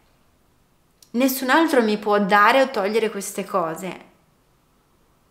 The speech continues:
E quest-, questa cosa, que-, questa consapevolezza mi sta dando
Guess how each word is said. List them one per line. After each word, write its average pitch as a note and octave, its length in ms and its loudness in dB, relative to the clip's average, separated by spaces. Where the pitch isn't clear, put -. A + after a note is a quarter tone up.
E B3 120 -8
quest-, D4+ 440 -6
questa D4+ 320 -2
cosa, G#3+ 480 2
que-, C#4 240 -6
questa C4+ 380 -4
consapevolezza G#3+ 920 -4
mi G#3+ 260 -2
sta B3 280 -4
dando G3+ 880 -4